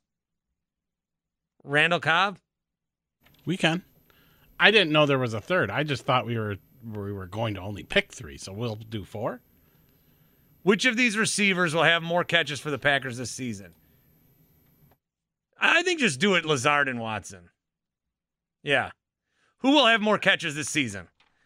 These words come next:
Speaker 1: Lazard or Watson? Allen Lazard or Christian Watson? That's, that's what I wanted. That's the real question I wanna know from people. So that's what we'll do. Uh, and then the other poll is,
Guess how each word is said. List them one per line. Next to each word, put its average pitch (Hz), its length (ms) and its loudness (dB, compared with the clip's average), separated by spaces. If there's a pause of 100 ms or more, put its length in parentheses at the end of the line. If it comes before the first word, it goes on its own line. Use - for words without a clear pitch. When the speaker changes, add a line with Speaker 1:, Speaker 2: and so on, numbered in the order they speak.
(140)
Speaker 1:
Lazard 190 420 4
or 180 100 0
Watson? 120 400 -2 (340)
Allen 220 280 2
Lazard 190 320 2
or 160 80 -2
Christian 147 360 -4
Watson? 101 440 -6 (1000)
That's, 160 280 0
that's 202 280 2
what 226 100 2
I 202 80 4
wanted. 180 300 0
That's 175 220 0
the 190 120 -2
real 185 300 4
question 165 340 -2
I 143 40 0
wanna 135 180 -2
know 123 160 -4
from 101 160 -14
people. 82 380 -20 (760)
So - 140 -12
that's 143 200 0
what 139 120 -6
we'll 113 80 -10
do. 98 200 -20 (960)
Uh, 113 160 -2
and 139 100 0
then 156 100 2
the 160 120 4
other 175 180 0
poll 160 360 0
is, 135 540 -4